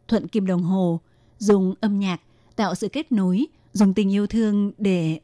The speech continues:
ghi lại thời khắc này. Một điểm nhấn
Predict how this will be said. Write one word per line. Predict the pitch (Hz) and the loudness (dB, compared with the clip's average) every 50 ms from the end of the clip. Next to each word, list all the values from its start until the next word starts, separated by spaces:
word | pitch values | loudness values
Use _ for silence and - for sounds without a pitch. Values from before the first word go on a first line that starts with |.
| _ - | _ -2
ghi | 202 226 220 208 | 0 2 2 2
lại | 196 196 196 170 160 - - _ _ _ | 0 -2 -4 -6 -6 -8 -12 _ _ _
thời | - 202 185 160 | -2 0 0 0
khắc | - 247 277 - | -2 -6 -8 -6
này. | 247 214 190 180 175 170 165 160 - _ _ _ _ _ _ _ _ _ _ _ _ _ _ _ - | -4 -2 -2 -2 -2 -4 -6 -8 -12 _ _ _ _ _ _ _ _ _ _ _ _ _ _ _ 4
Một | 220 214 202 | 4 4 6
điểm | 214 214 196 185 185 | 6 4 4 6 6
nhấn | 190 190 190 185 208 254 | 4 4 4 4 4 4